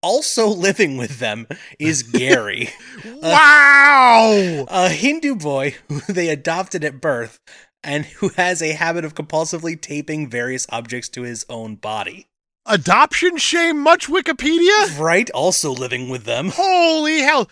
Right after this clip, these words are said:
Speaker 2: Yeah, they have a biological daughter, and then they have some fuckhead Hindu kid who they found and adopt him at ten
Speaker 1: <laughs>
Speaker 2: days old, and he tapes shit to himself.
Speaker 1: He lives with them, too.
Speaker 2: This kid's adorable.
Speaker 1: He's amazing. He might
Speaker 2: He's
Speaker 1: be my
Speaker 2: the
Speaker 1: favorite part of the
Speaker 2: favorite
Speaker 1: movie.
Speaker 2: part of the movie.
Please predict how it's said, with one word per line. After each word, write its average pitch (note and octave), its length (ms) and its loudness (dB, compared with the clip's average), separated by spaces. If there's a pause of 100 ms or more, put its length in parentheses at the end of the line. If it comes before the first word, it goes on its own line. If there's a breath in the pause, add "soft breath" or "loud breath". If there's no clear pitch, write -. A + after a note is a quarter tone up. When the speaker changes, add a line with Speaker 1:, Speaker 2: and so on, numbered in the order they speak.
Speaker 2:
Yeah, D4+ 160 4
they B3+ 140 4
have D4 200 6
a B3 60 2
biological A3+ 840 2
daughter, F3+ 400 2
and D3+ 100 -2
then F#3 80 -6
they F#3 80 0
have D#3+ 200 0
some C#3+ 200 -10
fuckhead E3 480 -6
Hindu D3+ 340 -10
kid C#3 220 -10
who C3 80 -10
they A#2+ 120 -10
found C#3 440 -2
and C3 100 -8
adopt C3+ 340 -6
him C3+ 80 -14
at A2 120 -14
ten D#3+ 200 -4
Speaker 1:
<laughs> - 0 -
Speaker 2:
days C#3+ 280 -10
old, C#3+ 220 -6
and C3+ 80 -12
he B2 40 -14
tapes F#3 320 -12
shit - 280 -12
to B2 100 -14
himself. G#2+ 500 -16 (140)
Speaker 1:
He C#3+ 240 -4
lives B2+ 420 -4
with C3 160 -6
them, G#2+ 240 -4
too. G2 460 -10 (920 loud breath)
Speaker 2:
This C3+ 120 -10
kid's D3+ 180 -8
adorable. A2+ 500 -10 (480 loud breath)
Speaker 1:
He's G3 180 -4
amazing. C#3+ 440 -4
He C3+ 140 0
might C#3 140 2
Speaker 2:
He's D3 80 2
Speaker 1:
be C#3+ 40 -10
my - 100 6
Speaker 2:
the - 80 -8
Speaker 1:
favorite C3+ 260 -2
part B2+ 160 -4
of A2+ 60 -14
the A2 40 -12
Speaker 2:
favorite G#3+ 280 6
Speaker 1:
movie. E3+ 40 0
Speaker 2:
part G3+ 200 6
of F3 100 -4
the F3+ 60 -4
movie. E3+ 200 -6